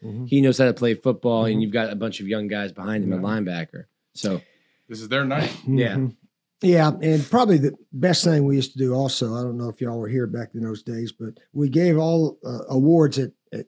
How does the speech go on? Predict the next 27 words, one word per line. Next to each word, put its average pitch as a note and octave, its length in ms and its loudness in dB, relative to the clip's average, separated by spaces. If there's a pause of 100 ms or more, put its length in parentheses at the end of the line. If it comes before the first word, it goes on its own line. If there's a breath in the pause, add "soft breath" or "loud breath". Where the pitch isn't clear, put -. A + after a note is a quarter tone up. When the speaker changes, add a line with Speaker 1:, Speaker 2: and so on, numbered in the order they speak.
(120)
Speaker 1:
at A#2+ 160 -8
halftime C#3+ 420 0
of C#3+ 100 2
the B2+ 40 -6
spring C3 280 -4
game. F#3 260 0
Speaker 2:
Mm-hmm. A2 500 -4
Speaker 1:
And C3 80 0
we, F#3+ 220 2
we E3+ 100 2
gave F3 160 4
about B2+ 240 -4
fifty B2 280 -2
awards, G#2 440 -10 (240)
you B2 120 -4
know, G2+ 140 -10 (220)
like B2 280 -6
the A#2+ 200 -4
Everyday D#3+ 460 6
Award, D#3 540 4
Offense, D3+ 440 0
Defense, C#3+ 600 -2
Special C#3 520 -4
Team, C#3 440 0 (460 soft breath)
uh, G#2+ 280 -12 (160)
Hustle E3+ 440 0
Award, D3+ 680 2